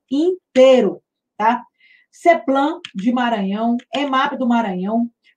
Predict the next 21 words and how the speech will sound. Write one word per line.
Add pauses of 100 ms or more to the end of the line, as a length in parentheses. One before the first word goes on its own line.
Procuradoria-Geral
do
Estado
da
Paraíba, (220)
Senado
Federal, (160)
Assembleias
Legislativas, (400)
tá? (300)
Tocantins,
Rio
Grande
do
Norte, (160)
alesc, (400)
ales, (760)
M
P
C
Roraima,